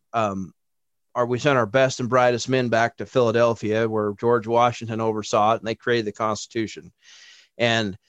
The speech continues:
they studied the Bible, world history. I mean, they, they put their best and brightest minds together to try and figure out how to create a country that could avoid losing its freedom.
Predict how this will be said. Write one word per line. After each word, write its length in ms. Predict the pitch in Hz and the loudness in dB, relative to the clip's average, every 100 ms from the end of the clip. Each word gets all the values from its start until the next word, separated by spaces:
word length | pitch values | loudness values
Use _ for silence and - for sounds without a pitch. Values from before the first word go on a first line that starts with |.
| _ _ | _ _
they 100 | 123 | -2
studied 340 | - 143 127 | 2 2 2
the 60 | 104 | 0
Bible, 560 | 123 135 139 139 135 113 | 2 2 4 4 2 2
world 260 | 110 92 | 0 0
history. 540 | 143 131 - 131 131 117 | 0 -2 0 0 2 0
I 40 | |
mean, 140 | 110 | -2
they, 180 | 110 117 | -2 -2
they 200 | 107 127 | 0 -2
put 200 | 123 143 | 0 -2
their 100 | 117 | -2
best 380 | 98 123 127 - | 0 2 2 -2
and 100 | 113 | -2
brightest 400 | 120 120 117 - | 2 2 2 0
minds 320 | 117 117 113 | 0 0 -4
together 320 | 110 110 110 | -2 0 0
to 80 | 117 | -2
try 240 | 117 120 113 | -6 -4 -4
and 100 | 110 | -4
figure 220 | 113 113 | -2 -2
out 60 | |
how 100 | 110 | 0
to 80 | 110 | -2
create 240 | 104 117 104 | 0 -2 -2
a 20 | |
country 460 | - 127 - 113 | -2 -4 -2 -2
that 160 | 117 107 | -2 -2
could 160 | 120 113 | -4 -6
avoid 460 | 101 117 123 117 | -4 0 0 0
losing 480 | 107 110 104 107 104 | -2 -4 -4 -6 -8
its 160 | 95 - | -10 -6
freedom. 500 | 143 143 104 80 | 0 0 0 -8